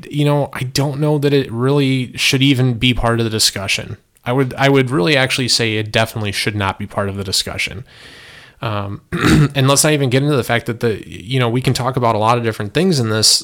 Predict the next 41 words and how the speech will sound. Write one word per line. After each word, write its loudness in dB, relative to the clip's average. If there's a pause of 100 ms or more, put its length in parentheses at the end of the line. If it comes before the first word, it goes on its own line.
in -2
this 0
case, 0
a -4
lot 0
of -2
these -2
different -4
circumstances, -2
but, -2 (720)
um, -6 (480)
<clears throat> -10
some 4
of 4
the 4
guys 2
that 2
he 2
was 4
interacting 2
with, 0
that -2
he 4
was 6
defending 2
himself, -2 (180)
uh, 0
from, -2
were 0
not -2
good 0
dudes, 0 (180)
you -4
know? 0
Um, 0 (920)
couple, 0
uh, 0
former 0
felons 2
there, 0
violent 0